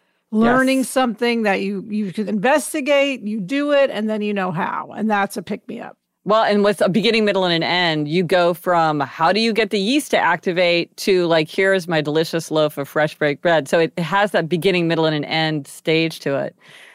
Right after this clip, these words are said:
Speaker 2: So what I decided to do was to learn to play poker.
Speaker 1: Mm.
Speaker 2: I do not like games. I do not know how to play many games, but I read two excellent memoirs. One, Colson Whitehead's The Noble Hustle,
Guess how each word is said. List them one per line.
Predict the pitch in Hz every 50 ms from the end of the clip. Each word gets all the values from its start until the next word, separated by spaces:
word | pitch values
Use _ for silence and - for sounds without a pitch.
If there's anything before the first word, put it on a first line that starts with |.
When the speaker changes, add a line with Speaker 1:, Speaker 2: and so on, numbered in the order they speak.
| - - _ -
Speaker 2:
So | - 285 262
what | 247 240 240 196
I | - 233 254 302 370 392
decided | 359 311 - - 214 190 185 175 165
to | - 170 151
do | 131 156 180 180 180 165 160
was | 170 190 165
to | - 214
learn | 185 208 254 302 220
to | 208 -
play | - - 202 170 175
poker. | 170 226 220 190 180 - - 156 -
Speaker 1:
Mm. | 311 277 269 247 233 226 214 202 196 -
Speaker 2:
I | - 190 190 196 208 208 214 214
do | 202 - 208 214
not | 226 247 208
like | 240 240 233 226
games. | 202 190 165 160 156 156 156 170 180 175
I | 202 156
do | 165 170 180
not | 175 175 -
know | 147 180
how | 185 175
to | 165
play | - - 185 180
many | 180 175 175
games, | 160 160 156 151 151 -
but | - 180
I | 180 180
read | 180 180 180 165
two | - - 285 269 -
excellent | 156 220 214 - - 220 233 196
memoirs. | 160 180 170 170 170 147 160 156 151 156 160 156 -
One, | 160 156 175 175 180 180 190 196 202 -
Colson | - - 208 208 208 - - 190 185
Whitehead's | 170 165 170 175 170 185 190 165 165 151 151
The | - 165
Noble | 156 160 160 160 151 160 180
Hustle, | 175 165 151 160 - - - 151 143 143 156 196